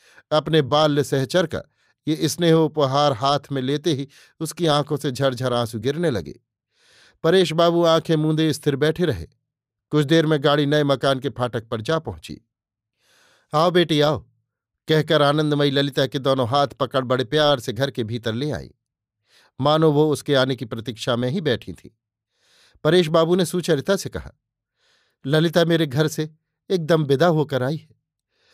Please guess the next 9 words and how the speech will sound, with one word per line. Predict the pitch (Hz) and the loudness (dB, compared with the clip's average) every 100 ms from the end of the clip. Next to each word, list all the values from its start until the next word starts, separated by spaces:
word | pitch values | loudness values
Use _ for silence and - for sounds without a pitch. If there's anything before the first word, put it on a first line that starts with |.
| _ - | _ -4
ये | 160 | 0
कहते | 175 165 175 | 2 2 0
समय | 170 165 | 0 0
उनका | 165 151 156 | 0 0 -2
कंठ | 156 151 123 | 0 0 0
स्वर | - 147 | -4 -4
कंपित | - 143 190 185 | -2 -4 -2 -4
हो | 107 | -6
गया। | 82 71 - | -8 -12 -14